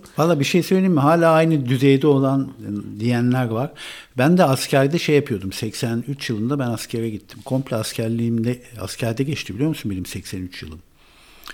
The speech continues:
Seksen ikinin sonlarında gittim, Kasım'ında. Seksen üç komple askerdim. Seksen dördün de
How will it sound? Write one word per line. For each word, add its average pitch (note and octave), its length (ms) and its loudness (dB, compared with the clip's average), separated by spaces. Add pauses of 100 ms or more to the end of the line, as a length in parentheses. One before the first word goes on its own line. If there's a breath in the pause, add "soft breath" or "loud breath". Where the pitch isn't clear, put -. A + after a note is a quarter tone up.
(120)
Seksen A#2+ 380 -4
ikinin C3 280 2
sonlarında A#2+ 580 0
gittim, G#2+ 280 -6
Kasım'ında. G#2 680 -6 (680 loud breath)
Seksen A#2+ 420 -2
üç A#2+ 120 -2
komple C3+ 380 0
askerdim. F#2+ 600 -2 (680)
Seksen A2+ 640 -2 (540)
dördün A#2+ 460 2
de C#3 220 0